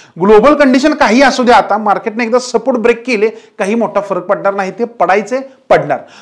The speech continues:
मग बघूया उद्याच्या कंडिशनला आपल्याला काय करायचंय, कारण उद्या monthly expiry आहे. याच्यामध्ये सर्वप्रथम आपण चर्चा करूया निफ्टीची. निफ्टीमध्ये पण तुम्ही पाहिला गेले असेल तर जोरदार selling मार्केटमध्ये नाही म्हटलं तर दिवसभर चालू होतं. ओके, प्रत्येक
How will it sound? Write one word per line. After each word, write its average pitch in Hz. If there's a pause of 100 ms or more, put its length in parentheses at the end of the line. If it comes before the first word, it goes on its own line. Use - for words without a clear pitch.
मग 277
बघूया 262
उद्याच्या 277
कंडिशनला 285
आपल्याला 269
काय 247
करायचंय, 214
कारण 214 (280)
उद्या 208
monthly 214
expiry 127
आहे. - (500)
याच्यामध्ये 302
सर्वप्रथम 294
आपण 269
चर्चा 269
करूया 226
निफ्टीची. 233 (360)
निफ्टीमध्ये 359
पण 359
तुम्ही 320
पाहिला 262
गेले 220
असेल -
तर 302
जोरदार 247
selling 247
मार्केटमध्ये 247
नाही 262
म्हटलं 233
तर 262
दिवसभर 208
चालू 180
होतं. 202 (280)
ओके, 233
प्रत्येक 285